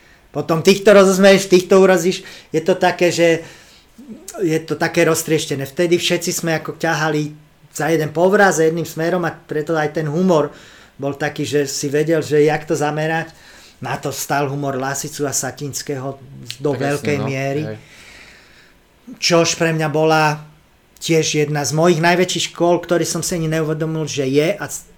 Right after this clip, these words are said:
Speaker 1: a podvedome z nej čerpám doteraz. Ja som mal to šťastie, že som videl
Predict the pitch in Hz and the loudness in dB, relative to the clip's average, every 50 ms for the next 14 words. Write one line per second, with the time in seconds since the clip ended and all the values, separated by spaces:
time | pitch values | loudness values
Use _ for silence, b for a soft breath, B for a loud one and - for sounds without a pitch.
0 | _ - 139 143 - - 165 165 147 156 165 143 156 156 156 151 147 - - - | _ -12 -12 -10 -6 -2 -2 -2 0 -2 -2 -2 -2 -4 -4 -4 -4 -6 -6 -8
1 | 147 147 147 143 147 - 147 143 139 - - 143 139 131 131 135 - _ _ - | -8 -8 -8 -8 -8 -8 -10 -10 -10 -10 -10 -10 -10 -10 -12 -14 -18 _ _ -10
2 | 139 127 127 - 165 160 170 175 185 190 185 - - B B B B B B B | -10 -10 -10 -8 -6 -4 -4 -2 -2 -4 -4 -8 -14 B B B B B B B
3 | B B B B 143 156 175 170 185 175 170 165 160 160 147 127 - - 147 147 | B B B B -2 -2 0 0 -2 -2 -2 -4 -4 -4 -6 -8 -6 -6 -6 -6
4 | 143 - - - 147 113 135 131 - 143 135 127 135 131 127 139 135 131 131 131 | -6 -6 -6 -6 -6 -6 -8 -10 -10 -8 -8 -8 -8 -8 -8 -6 -6 -6 -6 -6
5 | - | -8